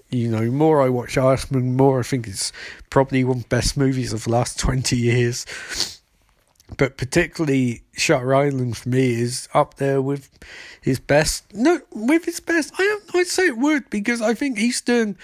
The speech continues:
a tribute to that sort of Hitchcockian, you know, Rear Window sort of story, you know, Vertigo sort of movie where it's playing on your expectations and subverting them. But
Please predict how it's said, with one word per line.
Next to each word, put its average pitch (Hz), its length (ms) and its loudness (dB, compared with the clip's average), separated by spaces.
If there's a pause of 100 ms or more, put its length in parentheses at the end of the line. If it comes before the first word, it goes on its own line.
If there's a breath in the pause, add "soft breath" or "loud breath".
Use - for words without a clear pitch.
(240 loud breath)
a 185 80 0
tribute 214 600 2
to - 100 -4
that 170 220 0
sort 170 220 -2
of - 60 -14
Hitchcockian, 156 920 0 (800 loud breath)
you 135 100 -6
know, 135 360 4
Rear 139 340 4
Window 139 640 0
sort 120 400 -4
of - 200 -12 (760)
story, 131 760 2 (500)
you 123 120 -2
know, 123 340 0 (840 soft breath)
Vertigo 131 540 4
sort 123 440 -4
of - 120 -12
movie 131 400 2
where 120 160 2
it's 113 100 -12
playing 131 340 0
on 127 140 -2
your 120 400 -2 (320)
expectations 127 800 -2
and 123 140 -4
subverting 135 480 -2
them. 143 180 -6 (260 loud breath)
But 196 220 0